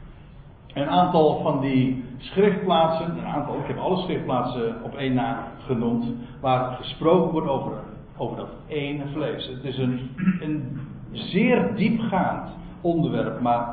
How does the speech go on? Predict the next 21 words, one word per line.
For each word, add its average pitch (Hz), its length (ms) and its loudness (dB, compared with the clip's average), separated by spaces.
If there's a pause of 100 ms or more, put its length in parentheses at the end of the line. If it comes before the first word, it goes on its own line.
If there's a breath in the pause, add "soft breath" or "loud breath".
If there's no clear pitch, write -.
(120)
het - 100 -12
is 120 120 -6
machtig. 131 520 0 (160 loud breath)
En 131 200 -6
vooral 156 420 4
als 190 220 0
je, 165 240 0 (360 loud breath)
als - 160 -10
je 123 80 -6
dit 120 140 -4 (100)
geheimenis 113 720 -4 (140)
gaat, 107 320 -6 (120)
gaat 101 260 -12
verstaan. - 440 -10 (1000)
Dus 131 240 -2 (240 loud breath)
die 113 160 -6
waarheid 160 680 2
die 123 220 -6
Adam 208 680 4
profetisch 254 1080 6
uitsprak, - 680 -2